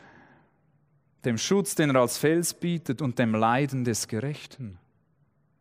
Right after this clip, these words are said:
Und Habakuk spitzt diesen Widerspruch in Vers dreizehn zu. „Zu rein sind deine Augen, um das Böse anzusehen, und Unheil kannst du nicht anschauen.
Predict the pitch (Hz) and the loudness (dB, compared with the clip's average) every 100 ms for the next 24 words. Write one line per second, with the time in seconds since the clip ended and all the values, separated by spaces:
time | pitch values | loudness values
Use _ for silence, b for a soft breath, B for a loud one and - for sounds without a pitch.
0 | _ _ _ _ _ _ _ _ _ _ | _ _ _ _ _ _ _ _ _ _
1 | _ _ _ _ _ _ _ _ _ _ | _ _ _ _ _ _ _ _ _ _
2 | _ _ - 123 151 160 160 139 - 156 | _ _ -4 2 4 6 4 2 0 0
3 | 139 - 143 127 131 143 151 - 139 135 | 0 0 0 2 2 2 0 0 0 0
4 | - - b b b 123 117 123 113 - | -2 -12 b b b -6 2 4 4 0
5 | 123 123 135 131 131 117 110 - 143 175 | 0 2 2 0 0 2 0 -2 -2 0
6 | 131 95 B B B - 214 208 185 190 | -2 -4 B B B 0 4 6 8 8
7 | 226 226 196 185 156 156 151 147 165 185 | 6 6 4 2 4 4 6 6 6 4
8 | 165 160 151 139 - 160 175 185 170 156 | 4 2 2 0 2 2 4 4 4 4
9 | 180 175 180 147 170 165 151 147 180 185 | 4 2 0 2 4 4 4 2 2 4
10 | 208 202 196 170 151 160 151 - 147 139 | 4 6 6 4 4 2 2 -2 0 -2
11 | - 139 156 160 170 151 110 101 | -2 -2 0 -2 0 2 2 0